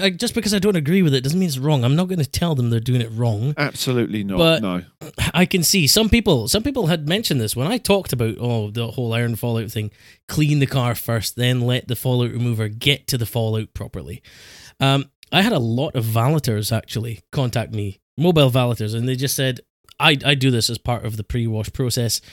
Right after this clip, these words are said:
Speaker 1: It's just one job I have to do less, and if I keep doing it regularly, then it just keeps down more of the iron fallout, so there's just less each time." It's not gonna be perfect,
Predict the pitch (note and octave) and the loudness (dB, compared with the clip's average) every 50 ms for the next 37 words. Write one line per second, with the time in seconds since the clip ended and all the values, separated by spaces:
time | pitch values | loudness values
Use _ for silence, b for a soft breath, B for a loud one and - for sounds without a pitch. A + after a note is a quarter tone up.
0 | B B B B - C3+ - - C#3+ C3+ - - - - B2+ B2+ C3 C3 B2+ B2 | B B B B -2 -2 0 2 0 0 0 -4 -10 -8 -4 -2 0 0 0 0
1 | A#2+ C3 B2+ B2 A#2+ A#2 C3 - - A2+ A2 A#2+ A#2+ A#2 A2+ B2 B2 A#2+ - - | 0 0 0 0 0 0 0 -2 -4 -6 -4 -4 -2 -2 0 0 0 2 0 0
2 | - B2+ C3 B2+ - C3+ B2+ B2 - - - E3 - B2+ B2 C3 B2+ B2 B2 A#2 | -2 -2 -2 -2 0 0 -2 -2 -4 -6 -6 -6 -6 -4 -4 -2 0 0 -2 -2
3 | G2 A#2 B2 B2 A#2+ A#2 B2 A#2+ A2+ A2+ A2 A2 A2+ A2+ A#2 - B B B B | -4 -2 -2 -2 -2 0 -2 -2 0 0 0 0 0 -2 -2 -4 B B B B
4 | B B C3 C3+ C#3 C#3 A#2+ C#3 C3 - - - C#3+ - - - C3 B2+ B2 B2 | B B 0 0 0 0 -2 -4 -6 -4 -4 -6 -6 -6 -8 -8 -4 -2 0 0
5 | B2 A#2+ A#2+ A2+ - _ _ _ _ _ - A#2+ B2 B2 B2 B2 A#2+ A#2+ A#2 A#2 | 0 0 -2 -4 -6 _ _ _ _ _ -4 -2 0 0 2 2 2 2 2 2
6 | A#2 A2+ A2 A2+ A#2+ A2+ A2+ A2+ A2+ A2 - - A#2 A#2 A#2 A#2+ - - - C#3 | 0 0 0 0 0 0 0 0 -2 -4 -4 -4 -2 -2 -2 -2 -2 -4 -4 -2
7 | D3 D#3 F#3 G3 - A#2+ A#2 A#2+ B2 A2+ - G#2+ A2 - - - C3 A#2+ A2+ - | -2 -2 -2 -4 -4 -2 -2 -2 -2 -2 -2 -6 -6 -8 -2 -2 0 -2 -2 -4
8 | - D#3 F#3 G#3 G3 D#3 D3+ D#3 C#3 B2+ A2 - B2 A2+ G#2+ - - A2 - - | -6 -6 -4 -4 -2 -2 0 0 0 -2 -2 -2 -2 -2 -2 -4 -6 -10 -10 -12
9 | - | -20